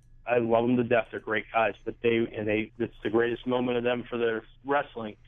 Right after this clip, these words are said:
but they were a little slow in getting there. Um, and Kurt had to tell them, "Come faster. You know, this has to look right." Uh, so he, and he was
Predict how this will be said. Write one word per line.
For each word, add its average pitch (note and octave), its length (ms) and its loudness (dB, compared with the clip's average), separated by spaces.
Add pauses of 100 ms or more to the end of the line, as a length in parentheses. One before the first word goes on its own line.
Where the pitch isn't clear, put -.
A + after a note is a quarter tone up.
(520)
but B2 240 -2
they B2+ 120 0
were B2 100 0
a A#2+ 100 0
little C3 300 -2 (160)
slow B2+ 320 0
in G#2+ 140 -6
getting G#2+ 300 -4
there. G2+ 200 -10 (380)
Um, G#2+ 420 2 (240)
and A#2 140 -2
Kurt - 340 2
had A2+ 240 -2
to A2+ 160 2 (140)
tell A2+ 160 2
them, F#2+ 100 -4 (160)
"Come B2 220 2
faster. - 500 -2 (720)
You A#2 80 2
know, A2+ 240 4
this - 160 -2
has A#2+ 140 0 (100)
to A2+ 80 2
look A#2 240 4 (140)
right." F#2+ 200 -4 (920)
Uh, A#2 460 6 (560)
so C3+ 80 6 (100)
he, D#3+ 260 4
and C3 140 0
he C#3+ 140 2
was C3+ 140 2